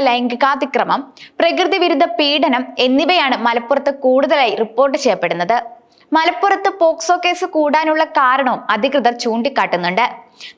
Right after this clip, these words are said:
മറ്റ് ജില്ലകളുമായി താരതമ്യം ചെയ്യുമ്പോൾ കൂടുതൽ ജനസംഖ്യയുള്ളത് മലപ്പുറത്തായതിനാലാണ് കേസുകളുടെ എണ്ണത്തിൽ മുന്നിലാവാൻ കാരണമെന്നാണ് അധികൃതർ പറയുന്നത്. കൂടാതെ പോക്സോ കേസുകളെ സംബന്ധിച്ച്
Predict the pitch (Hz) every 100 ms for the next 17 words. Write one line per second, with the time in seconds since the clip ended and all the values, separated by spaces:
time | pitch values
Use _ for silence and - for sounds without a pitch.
0 | 220 214 285 240 262 277 302 311 302 294
1 | 294 269 269 311 330 320 330 320 247 196
2 | 277 - - - 339 359 370 381 311 311
3 | 320 370 370 370 330 302 285 254 262 302
4 | 330 311 269 269 269 320 339 254 165 -
5 | - - 262 247 254 294 294 285 254 262
6 | 302 277 302 262 269 320 311 294 285 285
7 | 269 262 277 339 311 294 208 - 214 202
8 | 254 277 247 196 170 165 170 233 240 -
9 | - _ - 359 381 392 381 403 403 320
10 | 311 311 - 370 370 349 349 349 349 349
11 | 302 285 262 262 233